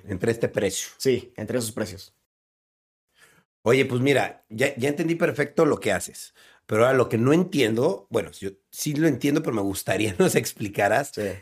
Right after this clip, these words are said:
Speaker 1: O sea, ¿qué es una criptomoneda?
Speaker 2: Una criptomoneda, pues, es un activo digital, ¿ok?
Speaker 1: Ok.
Speaker 2: En el que puedes invertir y tiene un valor, puede subir o puede bajar dependiendo de la oferta o la demanda.
Speaker 1: Ok.
Speaker 2: ¿Ok?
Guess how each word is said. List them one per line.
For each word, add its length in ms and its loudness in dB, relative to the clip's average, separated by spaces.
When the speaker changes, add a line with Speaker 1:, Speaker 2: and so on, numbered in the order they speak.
Speaker 1:
O 120 4
sea, 400 4
¿qué 100 -2
es 80 2
una 200 4
criptomoneda? 800 0
Speaker 2:
Una 180 4
criptomoneda, 680 2
pues, 140 -8
es 120 -4
un 100 0
activo 280 -2
digital, 440 -4
¿ok? 140 -10
Speaker 1:
Ok. 60 -8
Speaker 2:
En 100 -4
el 100 -6
que 120 -6
puedes 300 2
invertir 480 0
y 120 -4
tiene 440 0
un 120 -2
valor, 500 0
puede 160 -2
subir 360 -2
o 120 -12
puede 160 2
bajar 340 0
dependiendo 540 -2
de 120 -2
la 140 -6
oferta 380 -2
o 40 0
la 100 -4
demanda. 420 -10
Speaker 1:
Ok. 280 -6
Speaker 2:
¿Ok? 300 -4